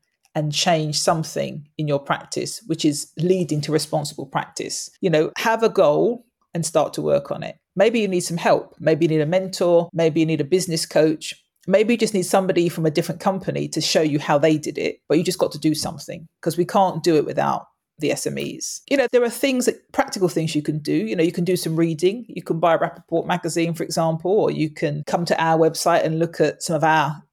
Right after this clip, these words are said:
educational tools, which are all free. I think being certified is the end goal because then at least you have the guidance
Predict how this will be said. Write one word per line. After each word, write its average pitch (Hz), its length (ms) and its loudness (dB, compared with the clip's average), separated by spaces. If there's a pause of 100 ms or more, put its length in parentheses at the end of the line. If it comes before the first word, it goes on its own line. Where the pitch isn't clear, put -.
educational 156 540 0
tools, 190 340 -2
which - 160 -8
are 151 60 -2
all 151 100 -2
free. - 440 -4 (120)
I 190 100 2
think 233 280 -2
being 190 200 4
certified 170 840 2
is 165 140 2
the 156 180 4
end 143 220 -4
goal 156 500 0 (180)
because 160 280 0
then 165 120 4
at 151 140 -2
least 160 280 -4
you 165 60 -2
have 147 320 -2
the 160 100 -6
guidance 160 640 -2